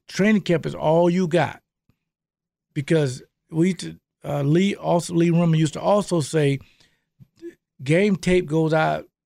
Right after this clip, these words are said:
to every team or get a chance to see you." And you'll see other teams visit and just kinda see, uh, you know, and then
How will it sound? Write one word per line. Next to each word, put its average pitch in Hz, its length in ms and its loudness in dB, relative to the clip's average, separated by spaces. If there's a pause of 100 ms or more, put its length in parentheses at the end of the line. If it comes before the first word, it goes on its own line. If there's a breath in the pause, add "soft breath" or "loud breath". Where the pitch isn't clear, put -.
(180)
to - 200 -6 (100)
every 180 300 2
team 147 440 -2 (340)
or 123 60 -12
get 143 140 -4
a 135 60 -2
chance 131 280 -6
to 113 60 -16
see 143 160 -10
you." 110 160 -4
And 156 80 -4
you'll 240 180 4
see 233 180 -2
other 208 180 0
teams 202 280 0
visit 175 460 -2 (880)
and 147 180 -6
just 170 180 -2
kinda 170 240 0
see, 180 380 0
uh, 180 160 -4
you 190 120 -6
know, 170 140 2
and 170 100 0
then 170 320 2